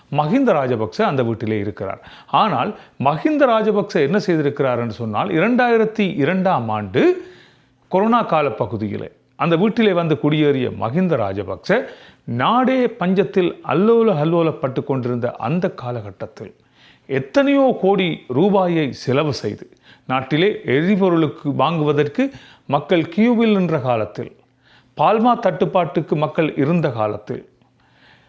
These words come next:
பஞ்சம் தலைவிதித்தாடி, முட்டைக்கு தட்டுப்பாடு வந்து, எரிபொருள் வாங்குவதற்கு மக்கள் நா-,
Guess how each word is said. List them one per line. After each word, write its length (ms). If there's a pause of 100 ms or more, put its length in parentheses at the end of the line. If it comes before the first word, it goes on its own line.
(220)
பஞ்சம் 440
தலைவிதித்தாடி, 920
முட்டைக்கு 640
தட்டுப்பாடு 640
வந்து, 300 (640)
எரிபொருள் 500
வாங்குவதற்கு 640
மக்கள் 380
நா-, 240